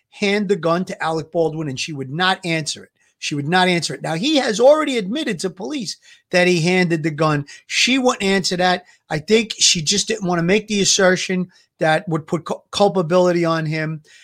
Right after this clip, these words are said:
And as far as what Billy said, one million percent, even though they went to lunch and the guns were unattended, she needed to check those guns.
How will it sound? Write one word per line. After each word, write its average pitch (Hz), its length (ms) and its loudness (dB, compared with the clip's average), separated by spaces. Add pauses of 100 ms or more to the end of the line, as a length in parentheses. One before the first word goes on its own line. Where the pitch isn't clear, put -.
(160)
And 156 420 0 (200)
as - 140 2
far 339 360 2
as 233 300 0 (340)
what 214 300 2
Billy 269 280 0
said, 233 380 2
one 294 380 -6
million 302 320 -2
percent, 240 600 0
even 294 320 -2
though 269 120 8
they 247 120 8
went 240 260 0
to - 80 0
lunch 214 540 2 (240)
and 202 120 2
the 196 60 4
guns 226 340 2
were 240 140 0
unattended, 214 640 -2 (180)
she - 300 2
needed 247 280 0
to 262 100 -2
check 214 320 -2
those 202 220 2
guns. 156 380 -2